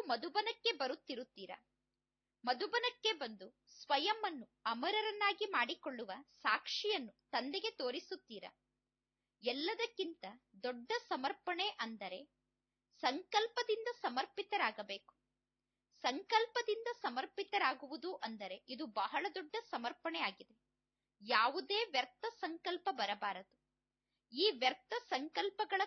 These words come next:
ಕಾರಣ ನಿಮ್ಮ ಸಮಯ ಮತ್ತು ಶಕ್ತಿ ವ್ಯರ್ಥ ಆಗುತ್ತದೆ. ಅಂದ ಮೇಲೆ ಸಂಕಲ್ಪದಿಂದ ಸಮರ್ಪಿತರಾಗಿ, ಆಗ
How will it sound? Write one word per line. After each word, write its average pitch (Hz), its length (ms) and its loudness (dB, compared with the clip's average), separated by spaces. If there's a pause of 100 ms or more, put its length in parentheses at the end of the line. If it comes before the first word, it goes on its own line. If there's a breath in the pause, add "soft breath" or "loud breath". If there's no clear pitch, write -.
ಕಾರಣ 185 360 -2 (300)
ನಿಮ್ಮ 277 220 -6 (140)
ಸಮಯ 226 380 -4 (260)
ಮತ್ತು 302 360 -6
ಶಕ್ತಿ - 440 -4
ವ್ಯರ್ಥ 233 400 -2
ಆಗುತ್ತದೆ. 208 500 -6 (640)
ಅಂದ 269 280 2
ಮೇಲೆ 196 300 -8 (840)
ಸಂಕಲ್ಪದಿಂದ 440 840 4 (100)
ಸಮರ್ಪಿತರಾಗಿ, 269 920 -2 (1000)
ಆಗ 240 280 6